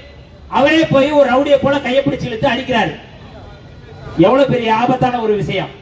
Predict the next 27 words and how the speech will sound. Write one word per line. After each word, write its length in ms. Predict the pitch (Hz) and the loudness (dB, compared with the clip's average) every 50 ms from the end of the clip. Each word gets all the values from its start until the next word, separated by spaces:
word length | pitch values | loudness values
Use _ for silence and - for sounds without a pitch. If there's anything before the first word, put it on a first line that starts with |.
| - - - - - - - - - - - - - - - - - - - - - | -20 -20 -20 -20 -20 -20 -18 -18 -18 -18 -20 -20 -18 -18 -18 -18 -18 -18 -16 -8 -4
நான் 220 | - 202 226 226 220 | 0 0 0 2 2
மரியாதைக்குரிய 560 | 233 262 269 269 254 254 247 277 294 262 254 254 | 2 4 4 2 2 0 0 0 2 2 2 0
எஸ் 140 | 247 - - | -2 -2 -4
பி 100 | 277 269 247 233 208 - - - - - - | -4 -4 -4 -4 -6 -8 -12 -18 -20 -20 -6
அருண் 280 | - - 262 294 302 285 | -2 0 0 2 2 2
கபிலன் 320 | 285 269 269 262 254 247 247 | 2 2 2 2 2 2 2
அவர்களுக்கு 360 | 247 247 247 233 - - 233 233 | 0 0 -2 -4 -4 -4 -4 -4
நான் 200 | 220 208 214 214 | -2 -2 -2 0
வேண்டுகோள் 380 | 240 269 277 277 262 247 226 | 0 2 4 4 4 4 2
விடுக்கிறோம். 400 | 214 208 - 208 190 165 - - - - - - - - - - - - - - - - - - - - - - - - - - | 0 -2 -4 -6 -6 -8 -8 -10 -16 -20 -20 -20 -20 -20 -20 -20 -20 -20 -20 -20 -20 -20 -20 -20 -20 -20 -18 -18 -16 -10 -4 0
நீங்க 280 | 185 254 262 262 247 | 2 2 2 2 2
வந்து 200 | 240 247 262 294 285 277 | 0 0 2 2 2 2
ப-, 280 | - - 233 208 196 190 190 | 2 -2 -6 -6 -6 -4 -2
அதாவது 260 | 214 247 269 269 277 - - | 0 2 4 2 2 2 0
கோவிலுக்கான 640 | 240 262 269 285 285 277 262 - 269 269 247 214 208 226 | 2 2 4 4 4 2 0 0 -2 0 0 0 -2 0
உரிமைகளை 460 | 247 277 269 262 247 226 226 247 269 285 294 - - - - - - - - - - - - | -2 -2 -2 -2 -4 -2 -2 -2 -2 -2 -4 -8 -14 -20 -20 -20 -20 -20 -20 -20 -12 -4 0
பாதுகாப்பதற்கு 880 | - 247 269 285 285 285 277 262 262 262 247 247 240 226 - 262 269 285 269 254 - - - - - - - - - | 2 4 4 4 4 4 2 2 0 0 -2 -2 -4 -4 -2 0 0 0 0 0 -4 -8 -16 -20 -20 -20 -12 -6 -4
பாதுகாப்பதற்கு 600 | 247 269 269 262 262 254 - 254 247 247 233 - | 0 2 4 4 4 2 2 2 0 0 0 -2
தான் 120 | 277 269 247 | -2 -2 -2
நீங்க 120 | 226 214 202 | -2 -2 -2
எஸ் 100 | - 170 | -2 0
பி 60 | 285 | 0
யா 60 | 262 214 | 0 2
இருக்கிறீங்க. 320 | 208 196 190 180 165 156 131 - - - - - - - - - - - - - - - - - - - - - - | 0 0 -2 0 0 -2 -2 -4 -10 -18 -20 -20 -20 -20 -20 -20 -20 -20 -20 -20 -20 -20 -20 -20 -20 -16 -4 0 0
ஆனால் 260 | 247 320 330 320 285 | 2 2 2 2 2
அந்த 120 | 269 269 262 - 220 | 0 -2 -4 -4 -2
பாதுகாப்பை 600 | 240 277 285 294 302 311 311 302 - - 294 | -2 0 -2 -2 -2 -2 -4 -2 0 0 0